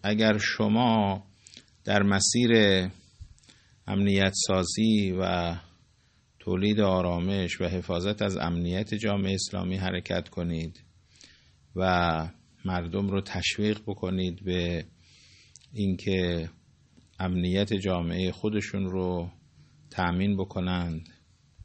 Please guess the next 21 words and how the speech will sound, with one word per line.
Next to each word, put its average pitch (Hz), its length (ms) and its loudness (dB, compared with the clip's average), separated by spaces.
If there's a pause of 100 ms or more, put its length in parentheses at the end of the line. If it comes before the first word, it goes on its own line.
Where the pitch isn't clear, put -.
(500)
این 120 160 0
رو 117 120 2
خدا 107 360 4
در 104 340 0
حساب 92 460 -2
شما 92 300 -2
می‌نویسه. 87 920 -2 (840)
اگر 127 280 4
هم 123 240 4
از 98 380 2 (540)
منافقین 104 680 0
باشید 101 600 -2 (500)
و 98 60 -4
در 98 180 6
جهت 98 440 2
تخریب 113 540 0
امنیت 98 640 2
جامعهٔ 92 460 -2
اسلامی 87 420 -6
حرکت 85 500 -4
کنید، 104 560 -2